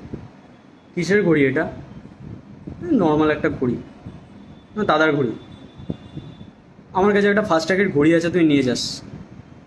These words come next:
এই কথাটা আমার শুনতে হয়েছে। হতে পারি আমি মধ্যবিত্ত পরিবারের ছেলে বা মধ্য-, মানে মধ্যবিত্ত ঘরের ছেলে, আমার হয়তো একটু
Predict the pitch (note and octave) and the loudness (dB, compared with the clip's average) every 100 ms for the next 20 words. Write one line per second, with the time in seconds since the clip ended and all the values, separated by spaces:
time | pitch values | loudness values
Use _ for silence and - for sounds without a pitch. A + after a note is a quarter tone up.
0 | - _ D#3 D#3+ E3 F3 F3+ - C#3 C#3 | -20 _ -2 2 2 2 0 0 0 0
1 | C3 - - - - - - - - - | -2 -4 -14 -20 -20 -20 -18 -18 -20 -20
2 | - - - C3 F3 G#3 A3+ A#3+ A#3 F#3+ | -20 -20 -12 -4 0 2 4 4 4 2
3 | F3+ F#3 F#3 G3+ - E3 D#3 D#3+ D#3+ - | 2 2 2 0 2 0 2 0 0 -2
4 | C#3 C3 C3+ - C3+ C3 - - - - | -2 -2 -6 -4 0 -2 -4 -12 -20 -20
5 | - - - - - - - - - - | -20 -20 -20 -20 -20 -20 -20 -20 -20 -20
6 | - - - A3+ F#3 G3+ F#3 F3+ F3+ F#3 | -20 -16 0 2 2 0 0 2 2 2
7 | E3+ F3 F3 F3+ E3+ E3+ - E3+ E3+ D#3+ | 2 0 -2 0 2 0 0 2 4 4
8 | D#3 D#3+ D#3 - D3 C#3 D#3 D3 - - | 4 2 -2 -4 -2 2 2 0 -2 -18
9 | - - - - - D#3+ - F3 | -20 -20 -20 -20 -10 -10 -4 -2